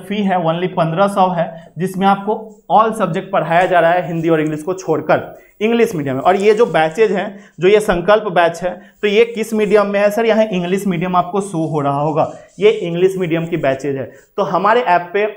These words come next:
शुरू से ही इंग्लिश मीडियम वाले student को guide किया जाता है, पढ़ाया जाता है। तो आप जाओ महात्मा educator app पे batch को ज्वाइन करो और इसमें आपको हर एक teacher, जितने भी teacher यहाँ पे दिख रहे हैं ना, हर teacher का आपको number provide किया जा रहा होगा कि भाई कोई भी subject में कुछ भी दिक्कत हो तो आप उनको message करो, उनसे solution पाओ,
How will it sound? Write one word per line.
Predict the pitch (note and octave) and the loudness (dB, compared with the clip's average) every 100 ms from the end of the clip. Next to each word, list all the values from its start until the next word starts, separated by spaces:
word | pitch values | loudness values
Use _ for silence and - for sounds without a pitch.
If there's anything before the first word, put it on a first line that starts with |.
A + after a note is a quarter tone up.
| - _ | -16 _
शुरू | - A3 B3+ | -8 -2 0
से | B3 A3 | 2 2
ही | A3 | 2
इंग्लिश | F#3+ F#3 F#3+ | 0 -2 -2
मीडियम | E3+ E3+ | -2 0
वाले | E3 D#3+ | 2 0
student | E3 D#3+ D#3 | -2 -4 -4
को | F#3+ | -4
guide | D3 C#3 C#3+ | 0 0 0
किया | D#3+ | 0
जाता | D3+ E3 | 2 2
है, | - | 0
पढ़ाया | B2 A#2+ | 0 0
जाता | A#2+ - | -2 -6
है। | - - _ | -16 -20 _
तो | F#3 | -4
आप | F3+ F3+ G#3 E3 | 2 4 2 2
जाओ | E3 F#3 - - - | 2 2 0 -14 -4
महात्मा | E3 F#3+ G3+ G#3 | 0 2 0 0
educator | F#3+ F#3+ F#3 F#3 F#3+ F#3 | 2 2 2 2 2 2
app | E3 E3 - | 0 0 -4
पे | F#3+ | -2
batch | D3+ D3 D#3 | 2 0 0
को | G3+ | -2
ज्वाइन | D#3+ D#3+ D#3 | 0 2 0
करो | D#3+ G3+ | 2 2
और | F3+ | 4
इसमें | E3 F#3+ G3 | 0 -2 0
आपको | F#3+ - G3+ E3 | 0 0 -2 2
हर | G3 | 4
एक | B3 B3 | 4 0
teacher, | G3 D#3+ | -6 -2
जितने | F3+ G3 G3+ | -2 -2 0
भी | G3+ | 0
teacher | G3 G#3 G3+ | 2 0 2
यहाँ | F#3+ | 0
पे | G3 | 2
दिख | F#3 G3 | 0 0
रहे | F#3+ | -2
हैं | |
ना, | G#3 - - _ | -4 -8 -18 _
हर | A3+ B3 | 2 2
teacher | - G3+ G3 | 0 0 0
का | G3+ | 4
आपको | F#3+ F#3 | 2 2
number | F#3 D#3 E3 | -4 -2 -2
provide | E3+ E3+ F#3+ F3 | -2 -2 -2 -2
किया | F3+ F#3+ | 0 0
जा | F3+ | 2
रहा | F3+ F#3+ | 4 2
होगा | G#3 | 2
कि | A3+ | -2
भाई | F3+ G3 F#3+ | -2 -2 2
कोई | A3+ C4 | 4 4
भी | A3+ | 2
subject | G#3+ F#3 E3+ E3+ | -2 -2 -2 -6
में | F3 | -4
कुछ | F#3+ F#3+ | -4 2
भी | F#3 | 2
दिक्कत | - F#3+ F3 | 2 -2 -4
हो | |
तो | F3+ | 2
आप | F3+ E3 | 2 2
उनको | E3 E3+ | -2 -2
message | D3+ D3+ G#3 | -2 -2 -2
करो, | - F#3+ A#3+ | 2 2 4
उनसे | F#3+ E3+ F#3 | 2 -2 -2
solution | D#3+ C#3+ E3 D3 | 0 -2 -4 -4
पाओ, | B2+ A2 | -6 -8